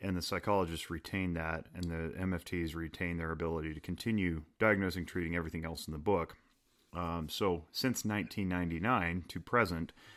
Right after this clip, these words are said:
marriage and family therapists have not been able to do that. Well, in between nineteen ninety-nine and present, uh, some, some other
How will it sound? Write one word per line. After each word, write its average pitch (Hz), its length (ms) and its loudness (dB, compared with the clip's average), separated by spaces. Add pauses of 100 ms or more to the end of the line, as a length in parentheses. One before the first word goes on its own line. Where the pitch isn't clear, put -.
(460)
marriage 104 240 6
and 85 100 -6
family 123 300 4
therapists 87 420 0
have 87 80 -4
not 90 200 2
been 85 120 -2
able 85 160 0
to 95 80 2
do 113 60 4
that. 95 180 0
Well, 95 260 4 (320)
in 110 140 2
between 139 400 2
nineteen 92 380 0
ninety-nine 85 500 0
and 80 280 -6
present, 87 440 0 (380)
uh, 92 180 -4
some, 92 360 0
some 92 280 -2
other 95 380 4